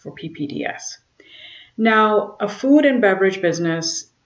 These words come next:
we want to avoid any more tragic loss, and so we are trying to be more transparent and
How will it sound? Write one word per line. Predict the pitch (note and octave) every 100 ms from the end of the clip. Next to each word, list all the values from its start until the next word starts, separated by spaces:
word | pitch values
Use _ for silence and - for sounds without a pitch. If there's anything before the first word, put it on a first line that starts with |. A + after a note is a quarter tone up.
| -
we | F3+ F#3+
want | G3+ G#3+
to | G#3+
avoid | F3 F3 F3 F3
any | F3+ F3 F3
more | E3+ D#3+ D#3+ D#3
tragic | - D3+ D#3 D#3
loss, | C#3+ C#3+ E3+ E3+
and | E3+
so | F3+
we | F3+ F3+ F3+ - - - -
are | F3
trying | - A#3 B3
to |
be | A#3
more | G#3+ G3+
transparent | F#3+ F3 E3+ - - F#3+ F3+ E3+ E3 -
and | F3 E3+ E3 D#3+ D#3+ D#3+